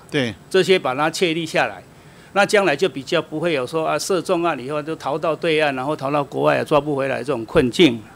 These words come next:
Speaker 1: 有没有比较新的，呃，案例说他出事以后就马上跑的？最，你大概可以，能不能列举这十年之内？因为我们看到的这个清单几乎都是这个二十年以前的事，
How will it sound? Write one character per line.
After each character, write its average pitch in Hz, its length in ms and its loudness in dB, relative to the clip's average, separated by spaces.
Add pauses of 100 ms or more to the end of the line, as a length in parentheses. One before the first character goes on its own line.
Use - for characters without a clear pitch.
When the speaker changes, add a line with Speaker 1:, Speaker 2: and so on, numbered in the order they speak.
(680)
Speaker 1:
有 196 200 10
没 226 100 10
有 233 60 12
比 180 120 6
较 202 140 8
新 190 340 4
的， 156 240 6 (760)
呃， 143 120 8 (120)
案 180 200 10
例 165 160 8
说 156 200 6
他 156 440 10 (300)
出 180 160 8
事 165 160 4
以 131 60 4
后 165 100 4
就 160 140 2
马 131 120 0
上 156 140 4
跑 117 240 0
的？ 123 140 -2
最， - 200 -6 (120)
你 143 200 2
大 175 160 4
概 180 200 8
可 175 160 4
以， 175 100 6
能 165 100 4
不 175 100 4
能 190 140 4
列 185 160 6
举 147 160 0
这 180 80 2
十 156 280 2
年 160 200 6
之 160 200 0
内？ 160 200 4 (760)
因 233 120 6
为 208 60 8
我 175 60 8
们 180 100 6
看 233 160 6
到 214 140 8
的 175 180 8
这 170 100 0
个 147 380 6 (420)
清 185 300 4
单 180 220 8
几 190 240 0
乎 175 120 6
都 170 120 6
是 165 280 4
这 170 120 2
个 165 80 6
二 170 160 6
十 151 160 0
年 139 120 6
以 120 80 0
前 117 160 -6
的 117 120 -6
事， 127 200 -6